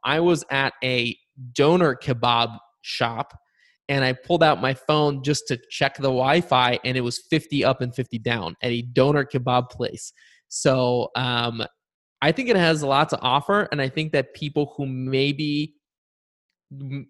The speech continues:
maybe want to avoid those really big, crazy, uh, digital nomad centers like, like Thai-, like Thailand and, uh, Chiang Mai, but still want that beach experience in the summer, still be really close to a lot of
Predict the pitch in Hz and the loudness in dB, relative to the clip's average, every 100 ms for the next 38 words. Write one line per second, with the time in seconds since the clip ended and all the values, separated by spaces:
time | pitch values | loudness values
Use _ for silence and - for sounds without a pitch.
0 | - 147 147 151 170 151 147 143 - 151 | -10 0 2 2 -2 -2 -2 -4 -6 -4
1 | 139 135 127 - 123 117 - 120 131 147 | -2 -2 -6 -6 -6 -6 -4 0 2 2
2 | 139 120 117 - - _ _ - 127 131 | 2 -2 -2 -6 -12 _ _ -16 -4 0
3 | 139 131 131 123 _ 135 131 131 131 - | 0 0 -6 -12 _ 0 0 0 -8 -8
4 | 135 131 131 127 127 127 127 123 - 117 | -2 0 0 -2 -2 0 -2 -4 -6 -6
5 | 113 113 123 120 117 120 123 131 143 - | -4 -4 -2 -2 -2 -2 -2 -2 -2 -2
6 | 170 175 151 117 - _ _ 113 - - | -2 -2 0 -2 -4 _ _ -8 -8 -4
7 | 123 127 - 120 113 _ - 127 127 127 | -2 -2 -2 -4 -4 _ -4 -2 0 -2
8 | 123 - 117 113 - 117 104 - 139 131 | -4 -4 -4 -4 -4 -4 -4 -4 -4 -2
9 | 120 131 208 - - - - 131 - 143 | -2 0 -2 -6 -20 -10 -8 -2 2 4
10 | 139 139 135 123 127 - 131 - 123 - | 4 2 0 0 -2 -4 -8 -8 -8 -8
11 | 117 - 185 170 143 - 170 156 151 151 | -8 -4 -2 0 -2 -2 -2 2 2 2
12 | 143 - - 131 139 143 - 143 131 127 | 0 -4 0 4 4 2 -2 -2 0 2
13 | 131 | 0